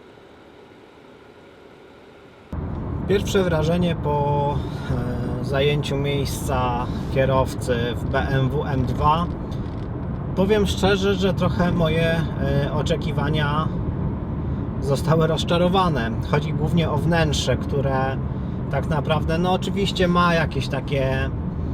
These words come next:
fajne detale, typu na przykład przyszycia,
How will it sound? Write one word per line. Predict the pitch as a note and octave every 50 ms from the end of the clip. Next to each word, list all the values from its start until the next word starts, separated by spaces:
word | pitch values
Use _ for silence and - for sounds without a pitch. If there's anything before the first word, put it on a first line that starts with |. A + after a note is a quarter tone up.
| - - - - - - C3 C3 B2 B2 B2+ C3 C3 C3 C3 C3 C3 A2
fajne | - - D3+ D3+ D#3 D3+ C#3+ C3+
detale, | C#3 C3 - D3 C#3 C#3 C3+ B2+ B2
typu | A2 B2+ - - C3+
na | C3 B2+ B2
przykład | - - C3+ - - B2+ B2 - -
przyszycia, | - - - - C#3+ - - D3+ D3 C#3+ - D3 C#3 C3+ C3 B2+ C3 C3+